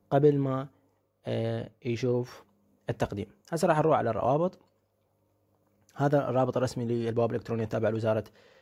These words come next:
التعليم العالي والبحث العلمي، لدرا-، للتابع لإدارة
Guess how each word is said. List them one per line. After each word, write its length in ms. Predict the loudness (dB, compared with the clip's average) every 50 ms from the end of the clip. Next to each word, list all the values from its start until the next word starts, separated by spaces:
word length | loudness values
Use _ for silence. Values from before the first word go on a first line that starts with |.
| _ _ _ _ _ _ _ _ -2
التعليم 920 | 0 0 2 2 2 2 2 2 0 0 0 -2 -4 -6 -6 -4 -2 -2
العالي 200 | 0 0 2 2
والبحث 240 | 2 0 0 -2 -2
العلمي، 400 | -2 0 0 0 0 -2 -4 -10 _ _
لدرا-، 280 | -6 -2 0 0 -2 -2
للتابع 440 | -2 -6 -6 -2 0 2 2 4 4
لإدارة 460 | 2 2 0 -2 0 0 0 2 2